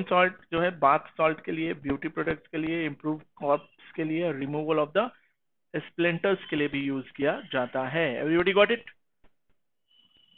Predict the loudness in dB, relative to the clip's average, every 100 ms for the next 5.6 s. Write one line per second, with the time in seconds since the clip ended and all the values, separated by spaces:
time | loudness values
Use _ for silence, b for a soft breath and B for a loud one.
0 | _ _ _ _ _ _ _ _ _ _
1 | _ _ _ _ _ _ _ _ -12 2
2 | 2 4 0 0 0 2 2 0 -2 -2
3 | -2 -2 -2 4 4 4 2 4 2 2
4 | 2 2 2 0 -4 -6 -4 -2 -4 0
5 | 0 2 -2 -4 -6 -10